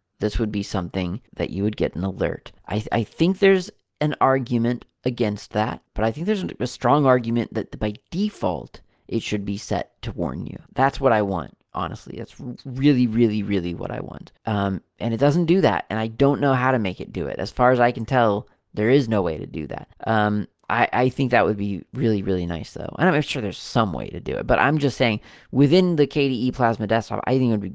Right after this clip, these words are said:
fantastic if, by default, you got a warning, a notification,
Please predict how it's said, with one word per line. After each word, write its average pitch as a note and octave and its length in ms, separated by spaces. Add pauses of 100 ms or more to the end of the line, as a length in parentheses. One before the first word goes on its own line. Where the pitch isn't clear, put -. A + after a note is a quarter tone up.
fantastic A2+ 880
if, G2+ 160
by A#2 140
default, A#2+ 680 (140)
you A#2 140
got B2 200
a B2+ 80
warning, B2 540
a F#2+ 60
notification, A#2 760